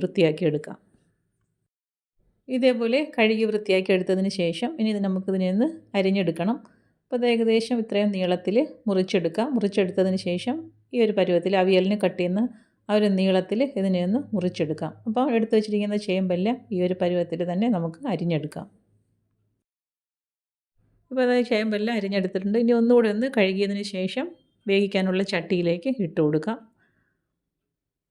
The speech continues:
ചട്ടിയിലേക്ക്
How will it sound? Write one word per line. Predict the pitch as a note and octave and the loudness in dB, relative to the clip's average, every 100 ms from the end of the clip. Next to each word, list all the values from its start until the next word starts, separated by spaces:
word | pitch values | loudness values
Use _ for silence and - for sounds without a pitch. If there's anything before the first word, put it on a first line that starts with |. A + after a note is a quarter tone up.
| _ _ _ _ _ _ _ _ _ _ _ _ _ _ _ _ _ _ _ _ _ _ _ _ _ _ | _ _ _ _ _ _ _ _ _ _ _ _ _ _ _ _ _ _ _ _ _ _ _ _ _ _
ചട്ടിയിലേക്ക് | C4 A3+ B3 A#3 A3+ | -8 -2 0 2 2